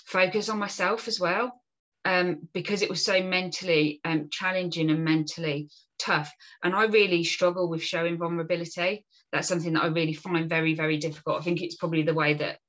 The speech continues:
that, you know, it is the way that we were brought up, the way that we were taught. I struggle to,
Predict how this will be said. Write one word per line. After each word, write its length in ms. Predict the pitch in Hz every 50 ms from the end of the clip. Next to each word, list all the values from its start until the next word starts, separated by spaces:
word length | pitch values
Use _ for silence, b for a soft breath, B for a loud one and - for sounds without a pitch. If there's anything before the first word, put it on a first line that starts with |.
| - - -
that, 200 | 170 139 - - _ b b b b b b b b _ _
you 120 | - 196 185
know, 80 | 175
it 280 | 170 - - 202 185 - -
is 120 | 180 170
the 60 | 175
way 140 | 165 165 170
that 80 | 156 156
we 120 | 156 165
were 100 | 156 151
brought 240 | 151 170 165 - 170
up, 120 | 180 -
the 80 | - 170
way 140 | 165 156 156
that 140 | 151 156 147
we 120 | 151 151
were 80 | 156 156
taught. 300 | - - - - - 160
I 40 |
struggle 500 | 160 - - - 190 180 165 - 160 156 156 - -
to, 220 | 170 156 151 151